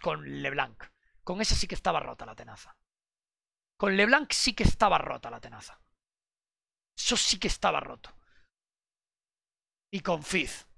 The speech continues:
Pua, qué bárbaro. Y con Veigar.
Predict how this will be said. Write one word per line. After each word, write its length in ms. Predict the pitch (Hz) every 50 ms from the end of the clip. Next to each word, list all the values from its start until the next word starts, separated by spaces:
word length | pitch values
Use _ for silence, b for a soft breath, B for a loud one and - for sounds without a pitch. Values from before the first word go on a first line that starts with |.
| _ - - _ _ _ _ _
Pua, 340 | - - - 175 - - - - - - - - -
qué 100 | - 208
bárbaro. 480 | 190 165 156 151 139 135 120 - - - - - - - - - _ _ - - - - _ _ _ _ _ -
Y 120 | 202 190
con 300 | - 240 220 190 190 185
Veigar. 640 | 214 226 220 202 180 156 147 143 135 131 135 -